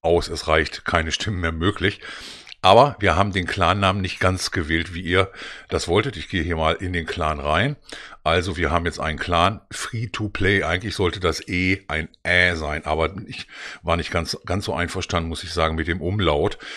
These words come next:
Da haben viele Länder ein Problem mit und deswegen haben wir uns hier auf das E geeinigt und nicht auf das Ä. Also wir sind hier im Clan Free-to-Play und wollen natürlich auch Free-to-Play spielen, sind im Moment fünfzig von fünfzig, das heißt, wir sind hier voll Haus.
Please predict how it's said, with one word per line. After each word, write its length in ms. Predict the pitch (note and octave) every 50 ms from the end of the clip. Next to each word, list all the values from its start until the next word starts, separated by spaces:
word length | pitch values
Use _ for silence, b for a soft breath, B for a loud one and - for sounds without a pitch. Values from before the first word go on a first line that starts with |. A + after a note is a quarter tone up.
| B B -
Da 120 | - D2
haben 120 | D2+ D#2
viele 280 | D#2 - - F#2 F#2 F2+
Länder 260 | E2+ E2 F#2 F#2 E2+
ein 60 | E2
Problem 420 | D#2 - - F2 D#2+ D#2+ E2 F2 F#2+
mit 160 | F#2+ F2+ -
und 160 | F2+ E2 D2
deswegen 460 | E2 D2+ - - D#2+ D#2 D2+ D#2 C#2+
haben 100 | D#2 E2
wir 80 | D#2 D#2+
uns 220 | C#2+ D2+ D#2 -
hier 100 | - F2
auf 140 | - C#2+ -
das 200 | - E2 - -
E 180 | - G#2 F#2+ G2+
geeinigt 460 | - G#2+ F2 F#2 F2+ F2 F2+ - -
und 140 | G2 E2+ -
nicht 200 | E2+ D#2+ - -
auf 120 | D#2+ -
das 240 | - C#2+ - - -
Ä. 240 | E2+ F2 F2 F#2 F#2 B B B B B B B
Also 260 | - E2+ D#2+ D#2 D#2+ D#2
wir 80 | D#2
sind 200 | D2 E2 E2+ D#2
hier 100 | - D2+
im 120 | C#2 C#2+ D2
Clan 360 | - - E2 D#2 D#2 D#2 b b b b
Free-to-Play 540 | - - - A#2+ - - - C3+ C#3+ F3+ G3 - - - B B B B B B B B B B -
und 280 | - A2 G#2+ G#2 -
wollen 140 | G2+ G#2 G#2+
natürlich 280 | G#2+ G#2 - G#2 F#2+ F2+
auch 60 | -
Free-to-Play 420 | - G#2+ - - F#2+ - G2+ F2
spielen, 340 | - - - A2+ B2 C3 A#2+
sind 140 | F#2+ G2 G2+
im 80 | D2+ G2+
Moment 340 | G2 F#2+ F#2 F#2+ G#2+ A2+
fünfzig 500 | - - - - C#3+ C#3+ - - - -
von 180 | - - G#2 G2
fünfzig, 380 | - A#2 C3 C#3+ - - A#2+ -
das 180 | F#2 F2 -
heißt, 200 | F2 F#2 - -
wir 100 | F2+ E2
sind 180 | D#2 F2+ E2+ -
hier 80 | E2+
voll 240 | D#2+ - - E2+ -
Haus. 340 | D#2 D#2+ E2+ B2 D#3 - -